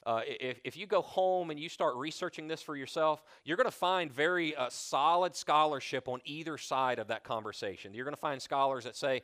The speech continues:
"Oh, it's all about life in the church," and you're gonna find scholars over here that say, "It's all about your salvation." And usually <laughs> what happens, uh, when you see scholarship on both sides is that the truth is, is hovering around somewhere there in the middle. And so today, uh, we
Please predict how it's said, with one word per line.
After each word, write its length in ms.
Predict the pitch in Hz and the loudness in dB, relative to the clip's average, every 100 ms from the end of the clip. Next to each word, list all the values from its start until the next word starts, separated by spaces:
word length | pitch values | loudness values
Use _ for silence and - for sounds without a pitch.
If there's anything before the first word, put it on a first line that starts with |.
| - - | -6 4
"Oh, 200 | 151 160 | 6 6
it's 100 | 131 | 4
all 300 | 151 180 185 | 4 4 6
about 200 | 180 170 | 4 6
life 280 | 165 170 185 | 4 4 0
in 60 | |
the 60 | 147 | -8
church," 380 | - 190 190 - | -2 -2 -2 -6
and 80 | |
you're 100 | 131 | -6
gonna 120 | 151 151 | -6 -4
find 260 | 160 143 | -2 -2
scholars 400 | - 151 151 139 | 2 4 4 2
over 140 | 143 135 | -2 -2
here 140 | 156 | -4
that 100 | 135 | 0
say, 120 | 147 | 0
"It's 100 | 117 | 0
all 280 | 110 156 170 | 2 4 4
about 240 | 160 156 | 2 0
your 120 | 156 156 | -2 -6
salvation." 720 | - 143 127 135 - - 90 _ _ _ _ _ _ | 0 0 0 -2 -6 -14 -18 _ _ _ _ _ _
And 240 | - 165 | -6 -4
usually 440 | 151 208 247 196 190 | -4 -6 -4 -2 0
<laughs> 80 | - | 2
what 140 | 180 | 2
happens, 440 | - 165 160 143 - - - | 2 -2 -4 -8 -12 -18 -4
uh, 120 | 143 | -2
when 140 | 143 | -2
you 80 | 151 | -6
see 200 | 131 175 | -6 -8
scholarship 600 | - 151 165 156 - 165 | 0 4 6 4 0 -4
on 140 | 147 135 | -4 0
both 220 | 151 143 | 0 0
sides 340 | 160 151 135 | 2 4 4
is 80 | 113 | 0
that 140 | 127 | -8
the 80 | 117 | -8
truth 380 | - 170 160 - | -8 -6 -6 -4
is, 180 | 120 117 | -8 -8
is 140 | 110 | -10
hovering 360 | - 156 135 123 | -2 -2 -2 -4
around 240 | 127 120 | -4 -4
somewhere 320 | - 147 120 | -6 -6 -4
there 140 | 110 104 | -4 -6
in 80 | 98 | -8
the 80 | |
middle. 320 | 95 104 92 - _ _ _ _ _ _ _ - - | -10 -10 -10 -14 _ _ _ _ _ _ _ -10 -8
And 120 | 147 | -6
so 160 | - 170 | -4 -4
today, 560 | - 131 180 190 156 - - - | -4 0 4 4 2 -4 -10 0
uh, 200 | 139 135 | 2 0
we 460 | 139 165 170 - | -4 -4 -6 -10